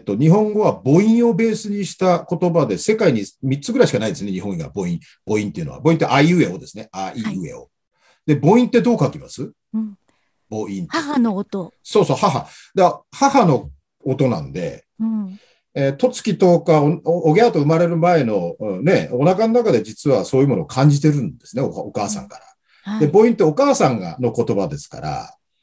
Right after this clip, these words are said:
Speaker 1: ある意味安定するんです。
Speaker 2: おー。
Speaker 1: だから日本語っていうのは母音をベースにしてますから、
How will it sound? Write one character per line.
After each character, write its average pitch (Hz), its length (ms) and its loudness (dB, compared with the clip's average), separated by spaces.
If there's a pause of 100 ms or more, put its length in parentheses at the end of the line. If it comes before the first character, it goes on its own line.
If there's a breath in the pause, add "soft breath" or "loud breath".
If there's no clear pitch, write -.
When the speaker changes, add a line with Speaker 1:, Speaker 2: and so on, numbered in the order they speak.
Speaker 1:
あ 214 100 4
る 208 100 6
意 143 60 6
味 95 320 -4
安 202 280 4
定 240 140 4
す 220 140 -4
る 196 80 -2
ん 135 60 0
で - 80 -8
す。 - 200 -14 (380)
Speaker 2:
お 285 540 0
ー。 - 20 -2
Speaker 1:
だ 170 60 6
か 151 80 2
ら 170 40 2
日 196 60 4
本 240 240 4
語 254 80 2
っ 254 60 -12
て 247 100 -4
い 214 40 0
う - 20 2
の 135 60 4
は 107 120 -4
母 139 120 2
音 214 260 0
を 196 40 -2
ベ 226 140 -2
ー 220 40 -2
ス 220 120 -6
に 202 100 -4
し 147 60 -8
て 190 80 -2
ま 190 140 0
す - 80 -10
か - 100 -6
ら、 - 320 -6